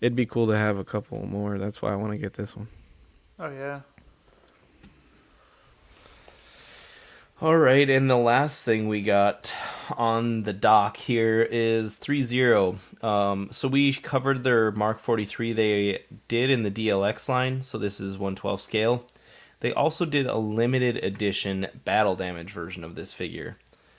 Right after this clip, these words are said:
Speaker 3: This is already sold out. I'm pretty sure s-, think it was Foosh,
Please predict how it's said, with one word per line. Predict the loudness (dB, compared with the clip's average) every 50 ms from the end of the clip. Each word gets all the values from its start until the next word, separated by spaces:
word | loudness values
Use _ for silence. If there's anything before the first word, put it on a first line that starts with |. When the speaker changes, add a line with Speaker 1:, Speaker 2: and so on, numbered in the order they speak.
| _ _ _ _ _ _ _ _ -20
Speaker 3:
This | -18 -16 -4 2 6 6 6 6 4 0
is | -2 -2 0 0
already | 2 2 2 2 0 -2
sold | -2 0 0 0 2 2
out. | 2 4 2 2 0
I'm | -4 -8 -8 -8
pretty | -12 -16 -16 -14 -6 -2 0 0 0 0 -2
sure | -4 -2 -2 0 2 2 2 2 2 2 0 0
s-, | -2 -4 -8 -8 -8 -8 -8 -8 -10 -10 -10 -10 -12 -14 -16 _ -18 -16 -16 -16 -16 -18 -18 -18 -20 -20 -20 -20 -20 -20 _ _ -12 -10
think | -10 -10 -8 -8
it | -8
was | -8 -8 -10
Foosh, | -10 -6 -6 -6 -4 -6 -8 -12 -16